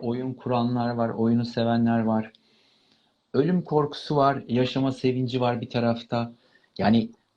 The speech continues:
ölüm korkusu yaratıcılığa sebebiyet veriyorsa güzel, yaşama sevinci yaratıcılığa sebebiyet veriyorsa güzel. Ortada dengemizi bulmamız lazım. E,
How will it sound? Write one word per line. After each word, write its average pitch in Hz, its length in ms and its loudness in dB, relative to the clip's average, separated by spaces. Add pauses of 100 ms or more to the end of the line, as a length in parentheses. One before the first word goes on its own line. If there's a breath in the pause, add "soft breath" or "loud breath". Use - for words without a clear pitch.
ölüm 135 320 2
korkusu 151 480 -2
yaratıcılığa 131 720 2
sebebiyet 127 560 -2
veriyorsa 120 360 -4
güzel, 107 480 0
yaşama 120 360 2
sevinci 117 480 -8
yaratıcılığa 110 560 -2
sebebiyet 107 480 0
veriyorsa 107 280 0
güzel. 104 300 -4
Ortada 113 480 -2
dengemizi 107 540 4
bulmamız 98 400 -12
lazım. 87 300 -18 (1700 loud breath)
E, 104 280 6